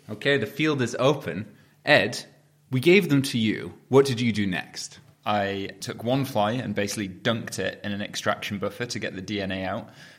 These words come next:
Speaker 2: but tried not to disturb the fly too much. Uh, so we would just get the things on the outside. And then with another fly, I mashed it up really well, which was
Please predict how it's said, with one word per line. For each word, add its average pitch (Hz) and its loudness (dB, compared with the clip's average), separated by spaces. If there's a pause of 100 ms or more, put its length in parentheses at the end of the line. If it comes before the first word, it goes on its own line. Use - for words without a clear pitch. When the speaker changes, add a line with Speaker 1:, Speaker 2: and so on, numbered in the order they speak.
(100)
Speaker 2:
but - -6
tried 113 4
not 120 -4
to 107 -8
disturb 113 0
the 90 -10
fly 101 -2
too 95 -8
much. - -8 (300)
Uh, 95 -2
so 107 -4
we 104 -2
would 101 -6
just 113 -4
get - -4
the 104 -10
things 107 -4
on 98 -8
the 92 -6
outside. 156 -4 (200)
And 110 2
then 107 0
with 107 -2
another 131 2
fly, 104 0
I 98 -2
mashed 123 -2
it - -2
up - 0 (140)
really 107 -2
well, 101 -2
which - -10
was - -10